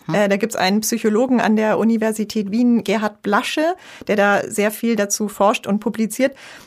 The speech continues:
Speaker 2: Und es heißt, dass eigentlich maximal drei Wochen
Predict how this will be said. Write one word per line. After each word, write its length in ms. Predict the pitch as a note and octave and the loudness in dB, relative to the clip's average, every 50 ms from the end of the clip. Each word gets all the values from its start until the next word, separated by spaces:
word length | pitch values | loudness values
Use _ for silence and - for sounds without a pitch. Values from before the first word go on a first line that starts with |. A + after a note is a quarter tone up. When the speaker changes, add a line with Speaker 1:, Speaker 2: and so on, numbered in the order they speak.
| - - | -10 -2
Speaker 2:
Und 280 | - G#3+ A3 A3+ A3 - | 2 4 4 4 4 2
es 120 | - G#3 | 0 0
heißt, 280 | B3 A#3 A3+ A3+ A3+ - | 2 2 2 2 2 2
dass 280 | B3 A#3+ A#3+ - - - | 0 0 0 -2 -2 0
eigentlich 360 | F3 F#3 G3+ C4 B3 A#3+ - | 0 2 2 2 0 2 2
maximal 640 | A3 G#3+ A3 A#3+ C4+ - - - B3+ A3+ G3+ F3+ F3+ | 4 4 6 6 4 4 2 0 0 2 2 2 0
drei 240 | F3+ - E3+ E3 - | 0 0 -2 -2 -2
Wochen 360 | E3+ E3 - - D3+ - F#3 | -2 -4 -4 -6 -6 -6 -8